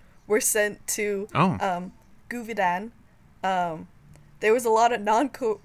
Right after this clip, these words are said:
Speaker 1: ro-, cooperation from locals that hindered their efforts to find and kill the beast. He almost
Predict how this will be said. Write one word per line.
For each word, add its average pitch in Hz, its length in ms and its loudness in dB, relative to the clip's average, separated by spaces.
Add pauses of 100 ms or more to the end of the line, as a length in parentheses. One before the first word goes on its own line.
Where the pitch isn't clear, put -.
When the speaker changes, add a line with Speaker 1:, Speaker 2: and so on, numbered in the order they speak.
Speaker 1:
ro-, 214 280 2 (100)
cooperation 202 840 -4
from 190 300 -6
locals 226 600 -4
that 175 260 -2
hindered 269 420 -4
their 202 140 0
efforts 190 440 -6
to 220 100 -10
find 190 340 -2
and 190 120 -10
kill 208 200 -4
the 196 120 -8
beast. 165 480 -12 (300)
He 285 340 -2
almost 285 800 0